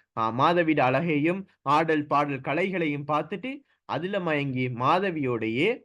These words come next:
இருக்கிறாரு. சரியா? இப்பயும் கண்ணகி என்ன செய்யல? கோவத்துல ஒரு இடம் புகழல. கண்ணகி வந்து பொறுமையுடன் காத்து கொண்டிருக்கிறார்.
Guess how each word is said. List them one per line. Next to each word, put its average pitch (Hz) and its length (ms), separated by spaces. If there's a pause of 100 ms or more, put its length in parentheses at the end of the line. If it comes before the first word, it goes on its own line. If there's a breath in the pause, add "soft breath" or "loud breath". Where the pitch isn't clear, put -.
(300)
இருக்கிறாரு. 120 760 (580)
சரியா? 147 300
இப்பயும் 160 760 (200)
கண்ணகி 170 360
என்ன 170 160
செய்யல? 170 500 (420)
கோவத்துல 143 600 (240)
ஒரு 151 200
இடம் 165 220
புகழல. 180 420 (180)
கண்ணகி 123 400
வந்து 143 720
பொறுமையுடன் 143 800 (120)
காத்து 180 340
கொண்டிருக்கிறார். 165 680